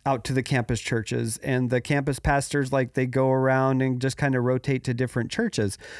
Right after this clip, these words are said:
Now that, what do you do with,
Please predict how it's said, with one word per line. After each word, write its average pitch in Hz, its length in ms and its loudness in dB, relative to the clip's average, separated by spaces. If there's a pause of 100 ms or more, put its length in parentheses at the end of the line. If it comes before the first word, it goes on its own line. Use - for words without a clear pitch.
(320)
Now 147 260 4
that, 147 800 2 (3500)
what 180 120 2
do 277 60 6
you 269 80 4
do 208 220 4
with, 180 540 2